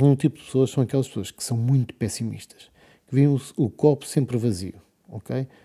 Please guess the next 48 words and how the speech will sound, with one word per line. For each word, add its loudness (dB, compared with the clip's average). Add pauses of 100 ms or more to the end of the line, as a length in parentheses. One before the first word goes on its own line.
(320)
Ah, 0
o -4
copo -4
pode -6
estar -4 (320)
quase 0 (260)
todo -4
cheio, 0
mas -2
eles 0
só 0
veem 2
que -14
falta -4
lá 0
um 0
bocado -8
e, -14
portanto, -8 (760)
só -6
veem 0
o, -6 (460)
o -6
bocado -4
vazio. -4 (380)
As -20
pessoas 2
que -4 (380)
acham -4
que -6
as -6
coisas 0
vão -2
correr -6
sempre -2
mal, -2 (440)
as -20
pessoas -10
que -6
não 0
sabem 0
evoluir 0
e -4
que -20
têm -4
medo 0
de -4
arriscar, -4